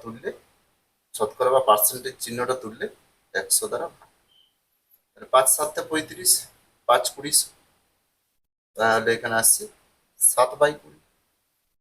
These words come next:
ছয় পূর্ণ দুইয়ের তিন, ছ তিনে আঠেরো, কুড়ি by তিন। আবার দেখো পার্সেন্টেজ তুলছি, তাহলে ওয়ান by হান্ড্রেড, কুড়ি পাঁচে ষাট, কাটাকাটি করো, তাহলে এখানে আসছে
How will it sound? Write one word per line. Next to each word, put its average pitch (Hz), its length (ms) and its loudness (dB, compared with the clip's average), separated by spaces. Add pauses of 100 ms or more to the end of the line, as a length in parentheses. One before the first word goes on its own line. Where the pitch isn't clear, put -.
(160)
ছয় 147 240 4
পূর্ণ 180 200 -4 (140)
দুইয়ের 127 300 0
তিন, - 140 -20 (120)
ছ - 20 -6 (160)
তিনে 147 220 0
আঠেরো, - 260 -10 (760)
কুড়ি 147 220 2
by 165 200 4
তিন। - 120 -20 (1700)
আবার 147 200 6
দেখো 147 140 -4 (100)
পার্সেন্টেজ 156 480 2 (100)
তুলছি, - 340 -16
তাহলে 127 180 0
ওয়ান 135 200 6
by 147 160 8
হান্ড্রেড, 139 300 -12 (920)
কুড়ি 139 240 -4
পাঁচে - 300 2
ষাট, - 160 -4 (760)
কাটাকাটি 135 380 -2
করো, - 140 -20 (960)
তাহলে 120 240 -4
এখানে 120 220 -2
আসছে - 180 2